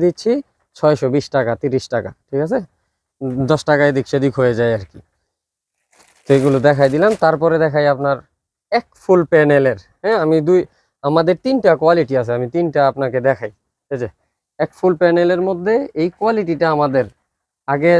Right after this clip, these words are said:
ছয়শো পঞ্চাশ টাকা ছিল, এখন আসলে বাজারের আপনার মন্দা থাকার কারণে বা কারেন্টের সমস্যার কারণে, ডাইং এর প্রবলেমের কারণে প্রাইসগুলো একটু বাড়তি। আমরা দশ টাকা বাড়াই নিচ্ছি, সামনে যদি কমে আবার কমায় নিব। এটা হলো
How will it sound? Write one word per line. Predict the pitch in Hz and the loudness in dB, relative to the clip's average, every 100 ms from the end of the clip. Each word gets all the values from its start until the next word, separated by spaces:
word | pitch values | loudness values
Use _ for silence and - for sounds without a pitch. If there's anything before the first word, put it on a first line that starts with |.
| 165 | 2
ছয়শো | - 170 - 151 147 - _ | 0 0 2 -2 -2 -8 _
পঞ্চাশ | 170 170 190 - | -2 -2 -4 -4
টাকা | 190 185 - | -2 -2 -2
ছিল, | 170 185 - | 0 0 0
এখন | 185 185 180 | -2 0 0
আসলে | 165 170 147 | 0 0 2
বাজারের | 151 156 151 156 139 _ _ _ _ _ 131 | 2 2 0 -2 -4 _ _ _ _ _ -12
আপনার | 123 139 127 104 _ _ _ 143 | -4 -2 -2 -6 _ _ _ -4
মন্দা | 151 160 156 | -2 2 2
থাকার | 147 131 135 139 | 0 0 0 0
কারণে | 143 147 135 | -2 -2 -2
বা | 131 127 - | -2 -4 -2
কারেন্টের | 135 135 123 131 120 - _ _ - | -2 -2 -4 -6 -8 -12 _ _ -6
সমস্যার | 156 156 - 123 147 | -4 -4 -4 -4 0
কারণে, | 147 156 147 | 0 0 0
ডাইং | 127 131 135 | 0 0 -2
এর | 131 | -2
প্রবলেমের | 147 147 147 147 139 | -2 0 -2 -2 -2
কারণে | 160 190 240 - | -2 0 -2 -2
প্রাইসগুলো | 147 139 123 143 165 | -2 -2 -2 -2 -4
একটু | - 175 147 | -4 -2 2
বাড়তি। | 139 - 101 _ _ _ 127 | 0 -2 -20 _ _ _ -4
আমরা | 139 127 | -2 0
দশ | 170 - | 0 2
টাকা | 170 170 | 2 4
বাড়াই | 175 160 165 | 4 4 0
নিচ্ছি, | 170 247 254 | -2 -6 -4
সামনে | 185 165 147 | -2 -2 -2
যদি | 156 170 | -2 -2
কমে | 208 247 | -4 -4
আবার | 208 165 - | -2 -2 0
কমায় | 151 151 | 0 0
নিব। | 151 117 - _ _ _ _ - | 0 -4 -10 _ _ _ _ -4
এটা | 143 | 2
হলো | 170 | 4